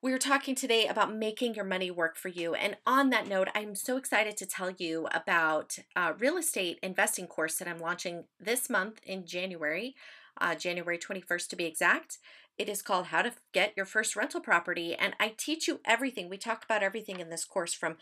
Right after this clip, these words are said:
how to find a deal, how to evaluate a deal, cash flow calculator,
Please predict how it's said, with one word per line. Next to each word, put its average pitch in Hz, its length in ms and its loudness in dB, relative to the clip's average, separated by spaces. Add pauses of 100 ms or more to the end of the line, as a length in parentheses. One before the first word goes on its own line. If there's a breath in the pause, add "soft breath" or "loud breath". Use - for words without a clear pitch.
(380 loud breath)
how 254 100 2
to 220 200 0
find 240 260 6
a 269 60 2
deal, 240 400 -2 (140)
how 240 140 0
to 233 140 0
evaluate 220 720 6
a 233 60 -2
deal, 220 460 -6 (200)
cash 220 400 4
flow 220 240 -2
calculator, 208 840 -2